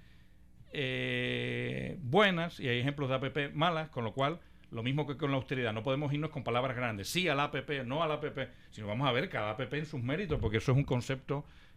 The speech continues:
eh, ti-, de hecho, tiene demasiado nombre, porque eso simplemente es como tratar de involucrar a más stakeholders de la sociedad en la operación de la cosa pública. No es tampoco, estamos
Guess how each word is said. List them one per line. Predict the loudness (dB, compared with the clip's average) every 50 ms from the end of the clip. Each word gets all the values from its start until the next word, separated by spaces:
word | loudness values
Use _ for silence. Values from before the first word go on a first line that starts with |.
| -18 -12 -10
eh, | -10 -10 -2
ti-, | 0 2
de | 4 4 4
hecho, | 4 2 2
tiene | 2 4 4 4
demasiado | 4 2 2 2 2 2 2 2
nombre, | 2 2 2 0 2
porque | 2 2 2
eso | 0 0 0
simplemente | -2 0 2 2 2 2 2 0 0 -2 -2
es | -2 -4 -10 -18 -20 -20 -20 -20 -20 -8
como | -2 0 0 4
tratar | 4 4 6 6 6 6 6 4
de | 2 2 0 2 0
involucrar | -4 -2 -2 0 -2 -2 -2 0 0 0 0 0 -2 -2 -4
a | -2
más | 0 0 0 0 0
stakeholders | 0 -2 -2 -2 0 0 0 0 0 0
de | 0 0
la | -2 -2
sociedad | -2 -4 -2 0 2 2 2 0 -2 -6 -12 -20 -20 -10 -4
en | 0 2 4
la | 4
operación | 4 2 0 0 0 -2 -2 -2 0
de | 2 0
la | 0 2
cosa | 0 -2 -2 -2 -4
pública. | -4 -6 -4 -2 0 0 0
No | 0 0
es | 0
tampoco, | 0 -2 0 2 2 2 2 2 0
estamos | 2 2 0 2 2 0 -2